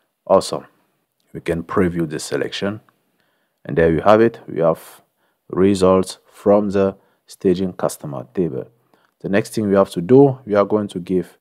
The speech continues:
this one an alias, let's say C, and we'll then join that with another table. We could join that with our customer demographics model. If you take a look at the definition of the customer model, you will see that there's a column here named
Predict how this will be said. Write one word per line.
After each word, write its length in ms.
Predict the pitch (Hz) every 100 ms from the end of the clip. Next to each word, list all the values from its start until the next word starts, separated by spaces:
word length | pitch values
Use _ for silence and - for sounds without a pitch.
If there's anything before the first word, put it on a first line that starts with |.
| _
this 220 | 85 80
one 320 | 85 82 76 - _ _ _ _ -
an 160 | 76 -
alias, 540 | 127 127 123 120 - _
let's 220 | 80 -
say 140 | - 69
C, 420 | - 117 135 160 _ _ -
and 180 | 98 101
we'll 100 | 98
then 220 | 107 104
join 300 | 107 107 98
that 200 | 95 -
with 140 | 92
another 360 | 107 98 78 -
table. 340 | 104 90 78 - _ _ -
We 100 | 87
could 220 | 95 87
join 280 | 90 107 110
that 240 | 107 107
with 120 | 78 -
our 160 | 78
customer 460 | - 92 - 85 80
demographics 800 | 82 82 82 82 82 82 - 78
model. 320 | 76 - - _ _ _ _ _ _ _ _ -
If 160 | -
you 60 | -
take 220 | - - 76
a 60 |
look 220 | 85 98 -
at 60 |
the 100 | -
definition 560 | 76 - - 92 101 90
of 140 | -
the 80 | -
customer 480 | - - - 113 110
model, 400 | 117 117 117 113
you 160 | - 80
will 160 | 78
see 240 | - 110 107
that 280 | 85 - - _ _ _ _ _
there's 260 | 82 82 -
a 60 | -
column 340 | - 110 117
here 280 | - 107 107
named 500 | 95 101 110 104